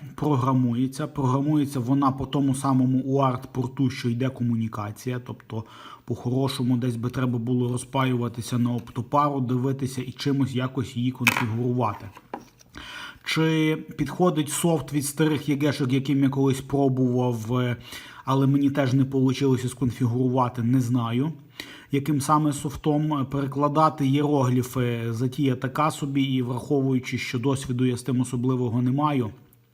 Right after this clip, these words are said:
я здаюсь, тому що попередній досвід конфігурації не був успішним. Отак от Є Ге шка підступно мене розвела.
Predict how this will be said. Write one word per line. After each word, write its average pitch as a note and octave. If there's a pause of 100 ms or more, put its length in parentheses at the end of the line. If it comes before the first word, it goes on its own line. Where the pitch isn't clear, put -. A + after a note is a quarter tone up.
(720)
я C3
здаюсь, A#2+
тому A#2
що A#2 (100)
попередній C3
досвід B2
конфігурації C3+
не B2+
був B2+
успішним. A2 (720)
Отак D3
от C#3 (500)
Є B2+
Ге D3
шка C#3
підступно C#3+
мене C3
розвела. A#2